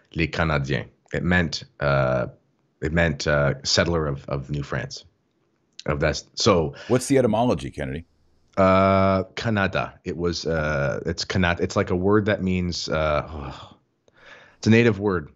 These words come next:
Speaker 1: that means basically the area that we're in, something like that.
Speaker 2: Okay,
Speaker 1: I
Speaker 2: so
Speaker 1: can't
Speaker 2: it's
Speaker 1: remember.
Speaker 2: native.
Speaker 1: It is a native word. So those who were in the area of Kanata became les Canadiens in, in parlance in, in French. Okay. So, um,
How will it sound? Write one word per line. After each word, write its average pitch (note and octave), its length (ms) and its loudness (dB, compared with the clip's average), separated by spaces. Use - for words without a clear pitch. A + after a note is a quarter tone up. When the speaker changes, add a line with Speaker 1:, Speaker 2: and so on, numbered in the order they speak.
Speaker 1:
that F#2 160 -2
means F#2+ 200 -2
basically F#2+ 320 -4
the E2 160 -6
area E2 320 -6
that D#2+ 140 -2
we're C2+ 160 -4
in, C2+ 180 -4
something C#2 280 -4
like B1+ 200 -8
that. A#1+ 180 -4
Speaker 2:
Okay, A#1+ 60 -6
Speaker 1:
I - 20 -6
Speaker 2:
so - 80 -8
Speaker 1:
can't E2 140 0
Speaker 2:
it's D#2+ 40 -2
Speaker 1:
remember. C2+ 280 -2
Speaker 2:
native. B1+ 320 -8
Speaker 1:
It G2+ 120 4
is G2 100 6
a - 40 4
native G#2+ 280 6
word. G2 240 4
So E2+ 300 0
those A2+ 320 4
who B2 60 2
were G#2+ 120 2
in A2 200 0
the G#2 180 0
area G2 320 2
of F2 180 -4
Kanata F#2+ 640 -2
became F#2 360 0
les F2 120 0
Canadiens D#2+ 640 -2
in, E2 260 -4
in E2 100 -2
parlance D2+ 600 -2
in, D2 240 -6
in D#2 120 -6
French. - 460 -8
Okay. D#2+ 280 -2
So, F2 480 4
um, C#2+ 560 -2